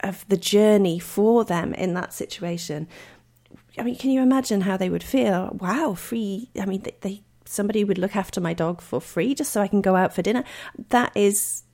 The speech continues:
that's priceless. I, I think that would be a huge weight off the, the shoulders of someone travelling with a pet, and it just gives them a, a, that tiny bit of freedom and their ability to travel with their pet, knowing they haven't had to leave it behind, and it, and it,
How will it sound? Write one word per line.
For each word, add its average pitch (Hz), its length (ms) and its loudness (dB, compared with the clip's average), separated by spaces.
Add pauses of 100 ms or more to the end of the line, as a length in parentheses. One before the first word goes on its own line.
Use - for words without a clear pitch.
(160)
that's 269 300 -2
priceless. 226 800 -2
I, 185 180 -4
I 170 60 -12
think 220 280 -4
that 202 120 -4
would - 140 -4
be 185 160 0
a 185 80 -2
huge 220 580 0
weight 175 400 0 (560)
off 190 420 0 (240)
the, 170 200 -4 (220)
the 170 80 0
shoulders 196 580 0
of 160 80 -6
someone 165 320 -2
travelling 160 400 -8
with 156 140 -8
a - 40 -8
pet, - 340 -12
and 220 100 -10
it - 40 -20
just - 140 -12
gives 262 160 -8
them 233 140 -2
a, 226 160 -4
a, 208 160 -6
that - 180 -8
tiny 214 320 0
bit 202 120 -2
of 190 100 -4
freedom 185 480 -6 (440)
and 220 140 -6
their 233 60 -2
ability 233 400 -4
to 214 140 -4
travel 214 340 -2
with 233 100 2
their 170 120 -2
pet, 165 220 -6
knowing 190 200 0
they 202 60 -2
haven't 196 320 -4
had - 200 -10
to - 140 -8
leave 180 240 -4
it - 120 -10
behind, 170 440 -6
and 170 100 -6
it, - 100 -10
and 190 120 -4
it, - 120 -14